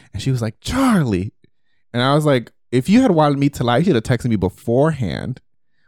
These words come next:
or while he was calling and be like, blah, blah, blah, blah, blah, blah, so that I could have been on the same page." But no, no, no. And he was like, "Oh, that's, uh, that's all we need to know.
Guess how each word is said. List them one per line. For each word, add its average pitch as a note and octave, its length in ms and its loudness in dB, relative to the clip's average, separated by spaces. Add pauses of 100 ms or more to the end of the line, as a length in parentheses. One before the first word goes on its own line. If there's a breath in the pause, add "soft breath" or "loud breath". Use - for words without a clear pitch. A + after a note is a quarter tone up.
or F#2+ 180 0
while A2 240 0
he C#3+ 140 0
was F#2+ 180 -2
calling E2 480 -2
and F2+ 100 -4
be F#2 100 0
like, E2+ 240 -2 (300)
blah, D#2+ 160 -6
blah, D#2+ 100 -6
blah, D#2+ 160 -4
blah, E2 80 -4
blah, D#2 180 -4
blah, D#2 240 -6
so - 140 -6
that G#2 100 2
I G#2+ 60 0
could - 140 -6
have G2+ 60 0
been G2+ 120 0
on F#2+ 60 -2
the F#2+ 60 -4
same G2 200 -2
page." F#2 320 -4
But F#2+ 200 -8
no, F#2+ 280 -2
no, A#2 240 0
no. C#3+ 500 0 (800 loud breath)
And F#2+ 80 -14
he F#2 80 -2
was F2 120 -4
like, E2 180 -6
"Oh, E2+ 240 0
that's, F2 220 -2
uh, E2+ 120 -2
that's F2+ 220 -6
all E2+ 200 -6
we F2 80 -4
need F2 100 -4
to - 100 -12
know. F2+ 160 -2